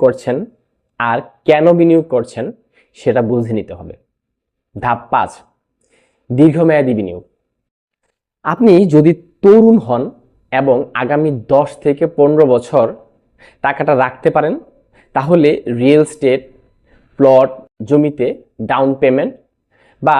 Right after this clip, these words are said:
রিটায়ারমেন্ট ফান্ড বিবেচনা করতে পারেন। এক লক্ষ টাকা হয়তো সম্পূর্ণ জমি কিনতে যথেষ্ট না, কিন্তু এটি হতে পারে আপনার একটি ভালো ডাউন পেমেন্ট।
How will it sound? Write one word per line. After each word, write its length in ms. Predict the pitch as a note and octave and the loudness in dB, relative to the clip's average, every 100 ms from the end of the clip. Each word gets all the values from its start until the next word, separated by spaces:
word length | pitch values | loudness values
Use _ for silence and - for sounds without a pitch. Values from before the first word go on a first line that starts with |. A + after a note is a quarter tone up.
| - - A#2+ | -4 -8 -4
রিটায়ারমেন্ট 580 | E3 F3 G#3 G#3+ G#3 A3+ - - | -2 2 2 2 0 -2 -8 -6
ফান্ড 240 | B2+ D3+ A3 _ _ A2+ | -4 -4 -10 _ _ -6
বিবেচনা 340 | B2+ C3 C3+ A#2+ | -4 -4 -4 -6
করতে 180 | A#2 - | -8 -10
পারেন। 200 | F#2+ D#2+ - _ _ _ _ _ _ _ _ _ _ _ _ - - | -10 -10 -14 _ _ _ _ _ _ _ _ _ _ _ _ -20 -6
এক 180 | D#3 D#3+ E3+ | -4 -2 0
লক্ষ 180 | E3+ - G3 G3 | 0 0 -6 -4
টাকা 180 | F#3 B2 - - | -4 -6 -6 -10
হয়তো 220 | C3 C3 D3+ - - | -6 -2 -2 -4 -8
সম্পূর্ণ 480 | D3 D#3 E3+ F#3 G3 G3 - _ - A2+ | -4 -4 0 0 2 -2 -4 _ -16 -2
জমি 240 | C#3+ E3 F3+ | 2 2 0
কিনতে 220 | F3+ E3+ D3+ | -2 -4 -4
যথেষ্ট 320 | A#2+ C#3+ B2+ B2+ F#2 | -6 -8 -8 -6 -6
না, 60 | - _ _ _ _ _ _ - _ | -10 _ _ _ _ _ _ -20 _
কিন্তু 300 | G#3 A3 F3 D3+ - _ D#3 | 2 4 4 4 2 _ -2
এটি 180 | D#3 D#3+ C4+ - _ D#3 | 0 0 -2 -8 _ -2
হতে 160 | D3+ | 0
পারে 200 | F3 D3+ D#3 C#3+ | 0 -2 -2 -6
আপনার 220 | - C#3+ - | -8 -8 -8
একটি 240 | A#2 _ D#3+ A#2+ | -12 _ -6 -6
ভালো 300 | - - A#2 C3+ A2+ | -12 -8 -4 -2 -2
ডাউন 180 | A2 A2+ | -4 -2
পেমেন্ট। 280 | G#2+ F#2 E2+ | -4 -6 -14